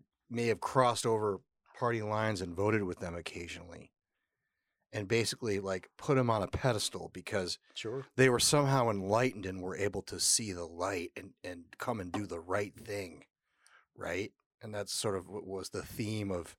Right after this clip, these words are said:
Speaker 2: Sure.
Speaker 1: Da-, Daschle's, um, speech at, at Dole's memorial. And it drives me absolutely nuts because, like, I had my battles with Bob Dole when,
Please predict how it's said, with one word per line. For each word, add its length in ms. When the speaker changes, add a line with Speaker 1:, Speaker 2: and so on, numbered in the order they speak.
Speaker 2:
Sure. 240
Speaker 1:
Da-, 140
Daschle's, 880
um, 500
speech 560
at, 180
at 220
Dole's 320
memorial. 640
And 500
it 100
drives 440
me 200
absolutely 600
nuts 480
because, 420
like, 300
I 80
had 160
my 240
battles 400
with 140
Bob 220
Dole 360
when, 200